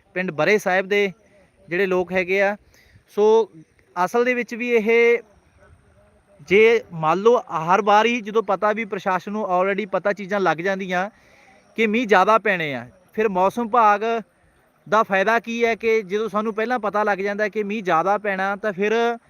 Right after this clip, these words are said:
ਇਹ ਇਸ ਤਰ੍ਹਾਂ ਦੀਆਂ ਜਿਹੜੀਆਂ ਇਹ ਬੂਟੀਆਂ ਵਗੈਰਾ ਹੈਗੀਆਂ, ਜਿਹੜੀ ਕੇਲੀ ਕਹਿੰਦੇ ਆਪਾਂ, ਦੇਖੋ ਕਿੰਨੀ ਕਿੰਨੀ ਆ ਰਹੀ ਹੈ, ਇਹ ਪਹਿਲਾਂ ਹੀ ਕਿਉਂ ਨਹੀਂ ਰਿਮੂਵ ਕੀਤੀ ਜਾਂਦੀ? ਹੁਣ ਜਦੋਂ ਹੜ੍ਹ ਆਉਂਦੇ ਆ ਤਾਂ ਉਦੋਂ ਫਿਰ ਬਹੁਤ ਸਾਰੇ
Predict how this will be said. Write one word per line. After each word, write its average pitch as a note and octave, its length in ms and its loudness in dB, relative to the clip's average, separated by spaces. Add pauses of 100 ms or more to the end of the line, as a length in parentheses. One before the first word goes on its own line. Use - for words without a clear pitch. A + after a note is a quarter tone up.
(320)
ਇਹ B3 140 4
ਇਸ A3 80 0
ਤਰ੍ਹਾਂ A#3+ 260 2
ਦੀਆਂ A#3+ 180 -4
ਜਿਹੜੀਆਂ A#3+ 320 -2
ਇਹ A#3 280 4 (140)
ਬੂਟੀਆਂ A3+ 480 -2
ਵਗੈਰਾ A3 360 2
ਹੈਗੀਆਂ, A3 360 -2
ਜਿਹੜੀ G#3+ 200 -4
ਕੇਲੀ G3+ 380 -2
ਕਹਿੰਦੇ A3 280 0
ਆਪਾਂ, G3+ 300 -2
ਦੇਖੋ G#3+ 220 -4
ਕਿੰਨੀ G#3 280 -8
ਕਿੰਨੀ G#3 280 -4
ਆ D#3 160 0
ਰਹੀ E3 180 -4
ਹੈ, A2 80 -8 (640)
ਇਹ A#3+ 80 4
ਪਹਿਲਾਂ B3+ 440 0
ਹੀ C4 140 -2
ਕਿਉਂ B3 260 -4
ਨਹੀਂ B3+ 120 -6
ਰਿਮੂਵ A3+ 280 -8
ਕੀਤੀ A3+ 260 -10
ਜਾਂਦੀ? A#3 280 -4
ਹੁਣ A#3+ 480 -4 (500)
ਜਦੋਂ A#3+ 520 -2
ਹੜ੍ਹ F#3 240 0
ਆਉਂਦੇ A3 340 0
ਆ B3+ 40 2
ਤਾਂ B3+ 140 -2
ਉਦੋਂ A3+ 420 -2
ਫਿਰ A#3 220 2 (520)
ਬਹੁਤ D#3 340 -2
ਸਾਰੇ C4 440 4